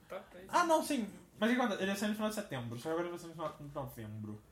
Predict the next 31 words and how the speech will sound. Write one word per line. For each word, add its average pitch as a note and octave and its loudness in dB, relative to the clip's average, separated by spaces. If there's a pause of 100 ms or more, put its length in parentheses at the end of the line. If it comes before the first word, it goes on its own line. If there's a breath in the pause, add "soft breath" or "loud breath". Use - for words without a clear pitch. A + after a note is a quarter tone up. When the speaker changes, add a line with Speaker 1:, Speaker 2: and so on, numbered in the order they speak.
(220 loud breath)
Speaker 2:
Pra A#3+ 2
mim C4 0
é B3 2
bom, G#3 4
porque F#3+ -6
em F#3+ -2
outubro F#3 0
tem E3+ -8
Mafia G3+ 0
três E3+ -4 (100)
e E3+ -6 (880)
Dishonored D#3 -2
dois C3+ -4
que - -10
eu C#3+ -12
quero C3+ -2
jogar. C3+ -2 (560)
Speaker 1:
Uhum. E3 -12 (400)
Speaker 2:
E E3 -2
dezembro E3 0
só F3 -2
tem F3 -4
os, E3+ -2 (280)
a D#3 0
continuação D#3+ -6
do D3+ -8
jogo D3 -4
do C#3+ -10
South C#3+ -4
Park. G#2+ -6
Então C3+ -8